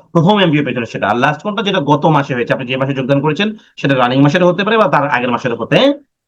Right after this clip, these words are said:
পারে। ই রিকিউজিশন পেপার বা অ্যাপ্লিক্যান্ট কপি,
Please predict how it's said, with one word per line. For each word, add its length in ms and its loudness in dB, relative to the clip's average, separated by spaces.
পারে। 420 -2
ই 160 4
রিকিউজিশন 640 0
পেপার 360 0
বা 100 2
অ্যাপ্লিক্যান্ট 540 0
কপি, 380 0